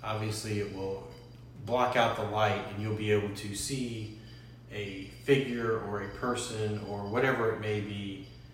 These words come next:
um, against that, that wall where the, uh, where the laser grid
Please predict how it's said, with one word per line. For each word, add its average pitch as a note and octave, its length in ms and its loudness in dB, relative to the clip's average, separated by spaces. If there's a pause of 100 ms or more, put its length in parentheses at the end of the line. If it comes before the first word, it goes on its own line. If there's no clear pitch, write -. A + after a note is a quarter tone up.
(340)
um, F#2 440 -6 (1000)
against A2 580 0
that, G2+ 580 -2
that G#2 260 -2
wall G2+ 380 4
where F#2+ 160 -4
the, F#2+ 280 -8
uh, - 160 -12 (600)
where A#2+ 160 2
the G#2 120 4
laser G2+ 340 2
grid - 280 -8